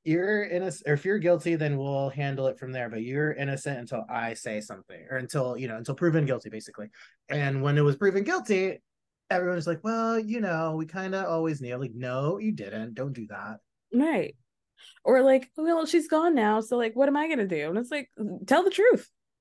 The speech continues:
Speaker 1: Yeah.
Speaker 2: Tell the truth. <laughs> Let us all know how y'all really felt, 'cause I would
Speaker 1: Yeah.
Speaker 2: love to hear it.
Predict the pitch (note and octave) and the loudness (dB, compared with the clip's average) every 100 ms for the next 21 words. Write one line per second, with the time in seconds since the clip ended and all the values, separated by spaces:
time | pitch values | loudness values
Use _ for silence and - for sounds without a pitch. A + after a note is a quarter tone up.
0 | _ _ _ C#3 F#3+ D3 - G4+ A#3 F#3+ | _ _ _ -10 -4 -4 2 2 4 2
1 | F#3 - - - B3 D4 D#4+ C#4+ C#4 C4+ | 0 2 2 6 6 6 6 6 6 6
2 | C4+ A#3+ G#3+ G#3+ A3 G#3+ G#3+ G#3 A3+ F#3+ | 6 6 6 4 4 4 2 2 2 2
3 | - _ - _ - A3 D4 F#4 A3+ G#3 | -2 _ -20 _ -2 2 4 6 4 4
4 | C4 D4 G4+ G3+ - | 2 0 2 2 0